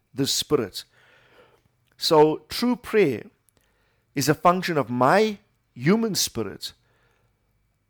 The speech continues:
aided by the Spirit, praying in and through me, such that when I pray with all prayer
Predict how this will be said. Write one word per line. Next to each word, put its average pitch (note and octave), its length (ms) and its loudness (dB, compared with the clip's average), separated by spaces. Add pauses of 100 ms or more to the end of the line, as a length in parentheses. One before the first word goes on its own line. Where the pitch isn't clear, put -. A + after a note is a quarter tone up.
aided E3 580 6
by E3 320 4
the G3 160 -2
Spirit, - 640 -4 (560)
praying E3+ 340 0 (140)
in F#3 380 0 (120)
and F3 380 -2 (140)
through G#3+ 280 0
me, A2+ 320 -4 (440)
such - 380 2
that C#3 200 0
when C#3 220 -4
I B2+ 120 -2
pray G3+ 320 0
with D#3 220 -6
all D3 200 -2
prayer D3+ 540 2